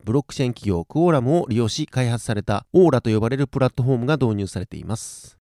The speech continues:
続いてのニュースいきます。ブロックチェーンゲーム開発のダブルジャンプ東京株式会社とクリプトゲームス株式会社および株式会社スマートアプリが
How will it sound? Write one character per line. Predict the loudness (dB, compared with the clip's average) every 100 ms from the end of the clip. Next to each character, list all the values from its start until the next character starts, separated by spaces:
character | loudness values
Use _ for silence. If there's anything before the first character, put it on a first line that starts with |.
| _ -4 -4 -6 _
続 | -6 -2
い | 0
て | 0
の | 0
ニ | 0
ュ |
ー | -4
ス |
い | -8
き | -6
ま | -6
す。 | -6 _ _ -2
ブ |
ロ | -2
ッ | -2
ク | -2
チ | 0
ェ |
ー | 0
ン |
ゲ | 0 -2
ー |
ム | -2
開 | -4
発 | -4 -4
の | -4 -2
ダ | -2
ブ | -2
ル |
ジ | -2
ャ | -4
ン |
プ | -6 -6
東 | -6
京 | -4 -6
株 | -4 -6
式 | -6
会 | -6 -4
社 | -4
と | -4 -4 -4 -8
ク |
リ | -8
プ | -4 -2
ト |
ゲ | 0 -2
ー |
ム | -4
ス | -8
株 | -8
式 | -8 -8
会 | -10
社 | -10 -8
お | -2
よ | -2
び | -4 -10
株 | -8 -8
式 | -8
会 | -8
社 | -8
ス | -8
マ | -6
ー | -2
ト |
ア | -4
プ | -4
リ | -4
が | -2